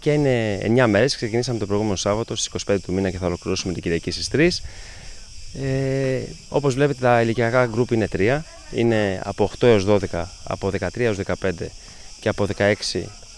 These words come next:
μέχρι όποιον έχει τη διάθεση να ακολουθήσει. Η προπονητική διαδικασία περιέχει εννιά προπονητικές μονάδες, η, η οποία κάθε προπονητική μονάδα έχει το δικό της στόχο, πάντα σε ό,τι αφορά τη τεχνική, ώστε όταν ολοκληρωθεί αυτή η προπονητική διαδικασία,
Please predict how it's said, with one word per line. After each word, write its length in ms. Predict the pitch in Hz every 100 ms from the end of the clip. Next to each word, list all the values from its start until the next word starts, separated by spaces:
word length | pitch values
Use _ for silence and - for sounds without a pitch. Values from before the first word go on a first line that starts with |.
| - -
μέχρι 300 | 107 107 104
όποιον 280 | 104 98 98
έχει 220 | 95 -
τη 100 | 92
διάθεση 460 | 95 95 92 -
να 80 | 87
ακολουθήσει. 560 | 85 87 85 98 156 175 -
Η 80 | -
προπονητική 460 | 170 135 139 143 180
διαδικασία 1400 | 175 151 135 - 165 156 143 127 117 107 101 95 95 - -
περιέχει 340 | - 123 139 135
εννιά 160 | 131
προπονητικές 460 | 131 104 98 98 104
μονάδες, 480 | 90 85 101 127 - - -
η, 540 | 110 110 110 110 107
η 60 | 104
οποία 520 | 104 - 135 139 135
κάθε 220 | 120 139
προπονητική 320 | - 117 113 120
μονάδα 320 | 117 117 117
έχει 160 | 117
το 100 | -
δικό 220 | 98 - 113
της 120 | -
στόχο, 360 | - 78 123 - - - - -
πάντα 520 | 127 110 101 87 -
σε 140 | -
ό,τι 140 | 110 107
αφορά 220 | 95 101
τη 60 | -
τεχνική, 440 | 92 80 92 139 - - - - -
ώστε 360 | - 120 - 131
όταν 320 | 147 175 151
ολοκληρωθεί 680 | 131 127 110 117 113 147 139
αυτή 160 | 120 123
η 40 |
προπονητική 360 | 123 113 113 123
διαδικασία, 600 | 120 110 107 135 120